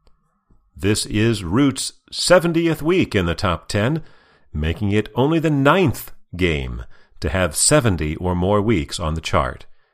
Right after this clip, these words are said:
In so doing, it moves into number nine on the all-time weeks list, passing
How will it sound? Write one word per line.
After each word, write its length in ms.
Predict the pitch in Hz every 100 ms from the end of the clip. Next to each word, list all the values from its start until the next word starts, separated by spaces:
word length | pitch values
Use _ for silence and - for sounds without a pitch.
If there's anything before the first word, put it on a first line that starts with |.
| _ _ _ _
In 140 | 67
so 240 | 67 95 87
doing, 300 | 82 110 95
it 100 | 87
moves 400 | 95 143 127 90
into 320 | 104 95 95
number 280 | 87 117 113
nine 440 | 98 123 117 98
on 120 | 85
the 120 | 80 82
all-time 540 | 92 - 95 87 87
weeks 300 | 95 95 -
list, 420 | 85 123 - - - - -
passing 560 | 156 135 90 90 95